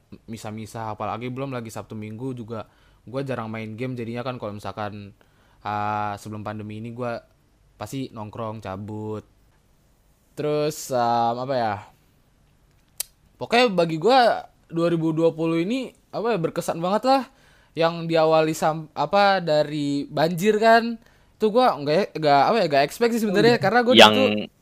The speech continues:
Speaker 1: keadaannya lagi di luar, di luar Jakarta. Jadi kayak denger berita, ini, eh, tahun baruan hujan nggak berhenti-berhenti. Nah, tuh kaget gue. Nah, kayak, anjir lah, masa rumah gue banjir?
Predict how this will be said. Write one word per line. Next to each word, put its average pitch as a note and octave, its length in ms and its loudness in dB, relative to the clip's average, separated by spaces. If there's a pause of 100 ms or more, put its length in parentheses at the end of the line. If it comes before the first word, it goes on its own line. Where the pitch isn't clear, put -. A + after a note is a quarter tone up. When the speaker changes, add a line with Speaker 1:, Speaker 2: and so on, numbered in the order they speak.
Speaker 1:
keadaannya F#3 380 2
lagi G3+ 220 2
di E3 80 -6
luar, G3 320 2
di F3+ 160 -8
luar C3+ 160 0
Jakarta. C#3 400 -6
Jadi F3 240 -8
kayak B2+ 260 -4 (300)
denger C#3+ 320 -4
berita, C3 400 -6 (320)
ini, A#3 320 -6 (400)
eh, E3 320 0
tahun E3+ 240 -4
baruan F#3 480 0
hujan F#3 240 0
nggak G#3 100 0
berhenti-berhenti. F3+ 600 -6
Nah, D#3 80 -4
tuh F#3+ 160 -8
kaget G3 320 -2
gue. A3 200 2 (1080)
Nah, F#3 80 -6
kayak, - 320 -8 (400)
anjir C3 320 -6
lah, D3+ 160 -2 (240)
masa D3 240 -8
rumah D3 240 -6
gue D#3 80 -4
banjir? C#3+ 480 -4